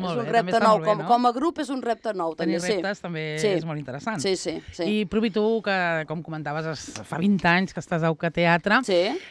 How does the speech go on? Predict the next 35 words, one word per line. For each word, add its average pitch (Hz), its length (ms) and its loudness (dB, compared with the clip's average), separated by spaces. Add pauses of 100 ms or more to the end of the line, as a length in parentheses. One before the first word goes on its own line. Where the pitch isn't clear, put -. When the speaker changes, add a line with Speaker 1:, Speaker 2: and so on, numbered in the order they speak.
(220)
Speaker 1:
quin 214 240 0
és 262 260 2
el 202 140 6
paper 170 240 2
que 170 80 2
recordes 160 580 2
que 165 140 0
més 190 240 2
et 160 160 -2
va 151 80 -2
costar 160 240 -6
fer? - 240 -14 (1700)
Tens 196 160 0
algun 180 360 2
que 165 120 0
diguis, 151 320 0
uf? - 460 -6 (120)
Speaker 2:
En 226 220 2
tinc 339 380 4 (260)
un, 320 260 2 (520)
mm, 220 560 -8 (100)
però 247 160 2
eren 269 200 2
per 262 120 -2
circumstàncies 247 640 -2
molt 240 200 2
personals 220 500 -6
meves, 151 280 -8
Speaker 1:
Clar, 151 280 0
Speaker 2:
vale? 180 320 2
Speaker 1:
val, 156 80 -2
no 208 100 0
era 208 100 4
Speaker 2:
No, 247 140 6
Speaker 1:
pel - 40 -4